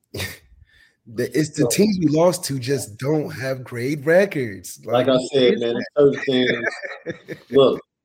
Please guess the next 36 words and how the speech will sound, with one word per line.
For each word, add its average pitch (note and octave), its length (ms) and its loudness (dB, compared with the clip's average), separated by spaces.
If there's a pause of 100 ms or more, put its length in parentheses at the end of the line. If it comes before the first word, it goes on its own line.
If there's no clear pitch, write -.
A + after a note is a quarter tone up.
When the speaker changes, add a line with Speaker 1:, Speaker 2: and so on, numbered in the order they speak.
(160)
Speaker 2:
Notre C#3 380 6
Dame, C3 520 4
I, A#2 320 -2
I B2+ 40 -2
made B2+ 260 2
the B2 120 2
analogy A#2 400 0
yesterday. G2 760 -2 (460)
Notre B2 300 2
Dame B2 460 0
showed A2+ 400 6
up G2+ 140 0
to A2 100 -2
the G2+ 120 -6
interview G2 460 -8
late. F2 280 -12 (920)
Speaker 1:
Yeah. G#2+ 160 -6
Speaker 2:
Like, B2+ 180 4
it's, C#3 280 0
it's C#3+ 140 2
Speaker 1:
Yeah. B2 60 -2
Speaker 2:
one D#3+ 280 4
thing C#3+ 460 2
to - 280 -4
interview A2+ 680 0 (1200)
bad, - 380 -6 (600)
but B2 100 2
it's C#3 100 2
a A#2 100 4
whole A#2 260 6
nother A#2+ 280 2
thing G#2 400 -2
to - 80 -14
show A#2 300 2
up B2+ 140 4
late, B2 440 2